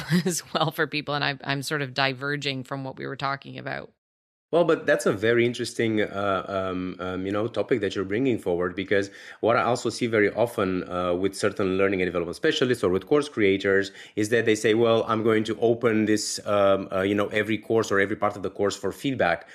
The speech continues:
Speaker 2: from the participants." But the participants don't know what they don't know. So just the fact that you allow them to give you feedback, they don't know why they're supposed to give you feedback because they didn't learn it in the first place, right? So if they don't know what they don't know,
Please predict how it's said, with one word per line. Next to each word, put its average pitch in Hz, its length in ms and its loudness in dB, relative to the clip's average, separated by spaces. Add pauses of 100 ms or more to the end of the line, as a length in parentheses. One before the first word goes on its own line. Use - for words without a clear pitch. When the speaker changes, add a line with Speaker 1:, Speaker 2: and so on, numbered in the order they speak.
(140)
Speaker 2:
from 107 200 0
the 104 60 -2
participants." 101 680 -4 (420)
But 127 120 -2
the 156 80 0
participants 143 600 2
don't 117 280 2
know 117 160 4
what 101 180 4
they 95 80 4
don't 90 260 0
know. 98 380 0 (380)
So 135 160 0
just 143 340 0
the 120 100 0
fact 107 640 0
that 107 220 2
you 110 140 -2
allow 104 420 4
them 101 200 0
to 104 80 -8
give 104 180 -4
you 95 60 -2
feedback, 95 640 -2 (340)
they 123 80 2
don't 165 260 4
know 139 100 4
why 123 140 6
they're 113 120 2
supposed 107 320 0
to 110 80 -8
give 127 160 0
you 110 80 -2
feedback 101 500 2
because 117 360 0
they 107 120 4
didn't 110 300 0
learn 107 200 4
it 98 120 0
in 95 80 -2
the 90 60 -2
first 113 280 0
place, 78 320 -2
right? 95 260 0
So 110 320 2
if 117 200 -4
they 127 100 6
don't 131 400 0
know 120 220 4
what 101 180 4
they 104 80 4
don't 104 240 0
know, 101 380 2